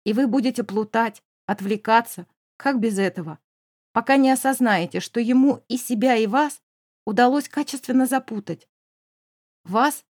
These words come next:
и вашу всю эту психологию будут атаковать, ибо боль и страх легко превращаются в злость, ярость, недоверие, раздражение. Ваша очевидная неидеальность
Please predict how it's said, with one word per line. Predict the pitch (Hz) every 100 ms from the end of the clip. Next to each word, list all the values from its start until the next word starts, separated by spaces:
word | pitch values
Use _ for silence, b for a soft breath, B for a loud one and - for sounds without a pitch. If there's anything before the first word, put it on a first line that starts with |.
| -
и | 220
вашу | 226 262 226
всю | 208 247
эту | 247 226
психологию | - - - 214 208 311 233 185 156 _ _ _ _ -
будут | 220 269 269
атаковать, | 262 269 269 285 240 139 - _ _ _ _ _ _ _ -
ибо | 254 220
боль | 233 240 269
и | 254
страх | - 240 269 254
легко | 208 220 - 285
превращаются | 214 202 202 202 254 233 220 202
в | 175
злость, | 175 202 208 - _ _ _ -
ярость, | 180 208 220 196 - -
недоверие, | 240 247 233 202 220 190 175 _
раздражение. | - 196 196 247 196 220 220 196 175 _ _ _ _ _ _ _ _ _
Ваша | 175 240 277 240
очевидная | 214 - 226 269 240 220
неидеальность | 214 214 190 233 311 240 180